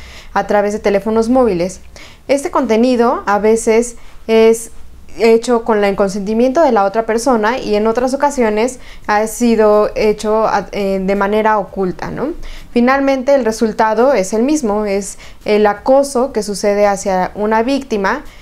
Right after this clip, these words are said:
a quien se le está constantemente dañando emocionalmente, pero principalmente psicológica, de una manera psicológica. Esto llegando a se-, a sufrir humillaciones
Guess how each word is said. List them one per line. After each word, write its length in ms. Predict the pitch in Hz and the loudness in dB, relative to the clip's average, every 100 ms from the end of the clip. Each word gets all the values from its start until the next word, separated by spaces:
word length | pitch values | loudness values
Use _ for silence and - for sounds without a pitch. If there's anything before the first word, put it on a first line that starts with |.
| - - | -20 -4
a 120 | 208 | -2
quien 200 | 208 233 | 0 0
se 120 | 220 233 | 2 2
le 80 | |
está 420 | 220 226 247 240 254 | 2 2 0 2 0
constantemente 920 | 254 240 233 220 233 226 220 208 214 | -2 0 -2 0 0 0 0 0 0
dañando 840 | 196 190 233 254 254 240 302 - | 0 0 2 2 2 2 2 -4
emocionalmente, 1000 | - 202 190 185 208 208 214 247 254 269 285 | -6 -4 -4 -2 0 0 2 2 0 -2 -2
pero 260 | 202 196 | -2 -2
principalmente 1120 | 196 208 208 196 233 262 277 240 202 - 254 - | -2 -4 -4 -6 -2 0 2 0 0 -4 -6 -8
psicológica, 760 | - 208 208 196 190 160 - - - - | -8 -4 0 0 -2 -6 -10 -14 -20 -4
de 140 | 208 | -2
una 220 | 208 233 | 0 0
manera 340 | 240 220 202 208 | 0 0 0 -2
psicológica. 720 | - - 170 185 185 - - - - - - | -4 -6 -4 -6 -10 -12 -12 -14 -20 -20 -2
Esto 300 | 226 240 269 | 0 2 0
llegando 520 | 233 196 202 214 214 | 0 0 0 2 2
a 220 | 202 185 | 4 0
se-, 380 | 185 - 190 - - | -4 -6 -6 -6 -8
a 120 | 196 | -6
sufrir 320 | 208 214 208 | -4 0 0
humillaciones 840 | 196 175 180 247 254 247 240 262 | 0 0 -2 2 2 2 -2 -4